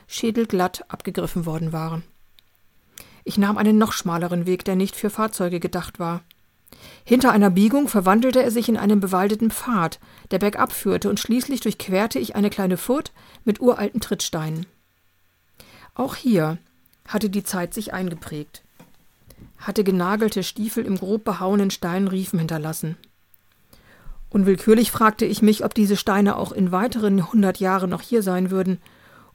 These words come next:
oder ob der Bach dann vergiftet wäre, die alten Cottages ver-, zerfallen, die Weiden überwuchert wie verwahrloste Friedhöfe. Würde so, fragte ich mich, ein weiterer Krieg das alles vernichten?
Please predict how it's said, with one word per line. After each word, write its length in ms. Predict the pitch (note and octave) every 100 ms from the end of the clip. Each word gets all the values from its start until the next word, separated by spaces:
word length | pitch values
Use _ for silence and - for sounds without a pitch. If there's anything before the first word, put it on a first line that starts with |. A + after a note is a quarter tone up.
| -
oder 320 | G3+ A3+ A#3+
ob 120 | A3+
der 120 | G3+
Bach 260 | F#3 F#3 - -
dann 180 | F3+
vergiftet 460 | E3+ F3+ A#3+ - C4+
wäre, 320 | G#3 F#3 F3+
die 140 | F#3 -
alten 320 | F3+ - -
Cottages 500 | G#3+ G#3 G#3 G#3 -
ver-, 140 | A3
zerfallen, 640 | - G3+ - G#3+ A3 B3 B3 _ _ _ -
die 100 | F#3
Weiden 280 | G3 G3+ G#3
überwuchert 640 | G#3 F#3+ F#3+ A3 A#3 A3
wie 80 | G#3
verwahrloste 560 | G#3 F#3 F#3 F#3+ -
Friedhöfe. 600 | G#3 B3 B3+ F#3+ E3+ F3 F3 _ _ _ _ _ -
Würde 200 | G3 F#3+
so, 300 | F#3+ A3+ B3 - - -
fragte 300 | - G#3 -
ich 140 | G3+
mich, 260 | A#3 A3 G#3
ein 120 | F#3
weiterer 380 | E3+ - G#3 G3
Krieg 260 | - A#3+
das 180 | - F#3+
alles 260 | - F#3 -
vernichten? 640 | E3+ D#3+ F#3+ - - C4+